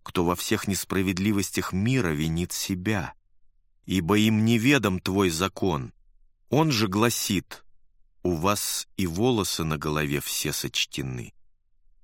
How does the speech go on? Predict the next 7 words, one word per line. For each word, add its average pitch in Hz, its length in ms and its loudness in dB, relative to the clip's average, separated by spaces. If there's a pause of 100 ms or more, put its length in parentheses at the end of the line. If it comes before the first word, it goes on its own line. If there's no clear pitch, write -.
(100)
Смилуйся 113 760 0
над 107 260 0
теми, 107 260 0
кто - 240 -4
приказывает, 87 1200 -2 (500)
и 92 120 -2
над 90 200 0